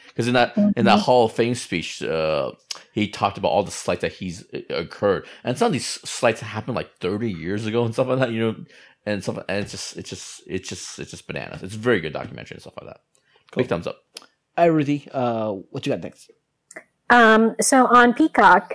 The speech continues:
Speaker 2: uh, A Brave New World, it's,
Speaker 3: <laughs>
Speaker 2: um, really good show. I couldn't stop watching. I think I watched it in a span of, like, two days. <laughs>
Speaker 3: Oh, wow.
Speaker 2: Um, it's very, it, it's very reminiscent of, um,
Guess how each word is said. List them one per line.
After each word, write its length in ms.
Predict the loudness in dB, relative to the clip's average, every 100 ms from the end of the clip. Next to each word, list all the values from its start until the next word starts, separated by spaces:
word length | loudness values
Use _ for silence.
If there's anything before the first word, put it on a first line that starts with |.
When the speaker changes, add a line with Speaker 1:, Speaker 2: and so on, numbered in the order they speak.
| -4
Speaker 2:
uh, 300 | 4 6 6 6
A 60 |
Brave 240 | 6 6 6
New 140 | 4
World, 520 | 6 8 8 6 4 -4 4
it's, 360 | 6 6 4 6
Speaker 3:
<laughs> 60 | 8
Speaker 2:
um, 300 | 8 4 -2 -12 _ _ -20 -20 -20 -20 -20 _ _
really 760 | -2 2 6 6 6 4 2 -4 _ _ 2
good 300 | 4 4 4
show. 240 | 4 6
I 140 | 8 6
couldn't 280 | 4 2
stop 260 | 4 6 6
watching. 340 | 6 6 4
I 140 | 4 4
think 140 | 6
I 60 | 6
watched 400 | 8 6 4 4
it 80 | 4
in 140 | 4
a 40 |
span 480 | 0 -2 0 2 2
of, 240 | -2 -4 -8 -10
like, 220 | -8 -8 -12 _
two 140 | -2 2
days. 400 | 6 6 4 2
<laughs> 300 | -2 -2 -2
Speaker 3:
Oh, 100 | -2
wow. 240 | -4 -4 -8 -2 4
Speaker 2:
Um, 360 | 6 6 4 0 -6 2
it's 200 | 2 4
very, 560 | 6 6 8 8 6 6
it, 320 | 8 8 6
it's 160 | 4 4
very 180 | 6 8
reminiscent 560 | 8 8 6 4 2 2 6
of, 360 | 8 8 4
um, 480 | 2 4 2 0 -8